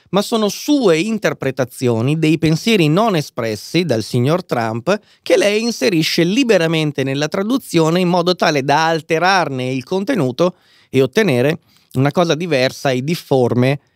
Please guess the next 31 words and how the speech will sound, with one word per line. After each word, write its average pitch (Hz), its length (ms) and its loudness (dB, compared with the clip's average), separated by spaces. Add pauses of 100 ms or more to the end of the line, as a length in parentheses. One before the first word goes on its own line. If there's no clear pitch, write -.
(120)
da 117 220 0
ciò 151 260 0
che 127 280 -2
originariamente 131 920 0
aveva 107 240 -4
detto 120 260 -2
il 101 80 -2
presidente. 110 800 -2
Non 165 240 2
so 233 140 0
se 208 140 0
vi 170 100 2
rendete 160 340 0
conto, 190 380 0
ma 135 120 0
qua 208 180 2
ci - 160 -6
stanno 160 340 0
dicendo 202 480 0
che 151 160 -2
le 143 120 0
traduzioni 175 920 0
di 139 140 -4
Trump, 135 400 0
almeno 131 300 0
in 113 80 -2
qualche 151 320 0
caso, 202 360 0
sono 160 460 -4
completamente 147 800 0
manipolate 123 960 0